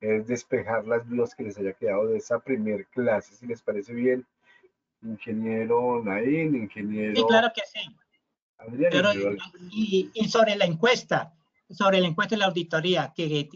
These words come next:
Speaker 2: eh, quedaron como, como con una inquietud. Entonces, eso es lo bueno de, de, de, de dar todo un producto, eh, para generar un buen programa de,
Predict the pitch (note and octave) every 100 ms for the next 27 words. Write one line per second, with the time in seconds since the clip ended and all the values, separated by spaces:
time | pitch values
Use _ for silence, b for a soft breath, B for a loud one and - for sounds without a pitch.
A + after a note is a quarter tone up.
0 | - D#3+ D3+ E3 D#3 F#3 F#3+ F3 D3+ -
1 | C#3+ C#3+ D3 D3+ F#3 F3+ D3+ E3 D3 -
2 | _ _ _ D#3 F3 E3+ G3+ G3 F#3 F#3+
3 | G3 F3+ E3 C#3 B2 G#2+ - - _ _
4 | - D#3+ D#3+ C#3+ C3+ B2+ B2+ C#3 D3+ C#3
5 | B2 A#2 G#2 - - _ _ _ _ _
6 | - E3 D#3+ D#3+ D#3+ G3 F#3+ F#3 G3 F#3+
7 | F#3+ A3 A3 A3 E3+ D#3 - D3+ D3 C#3
8 | C#3 - F3 D#3+ D3+ D3+ F3 D#3+ F3 E3+
9 | F3 E3+ E3+ D#3+ E3+ D#3 C#3+ A#2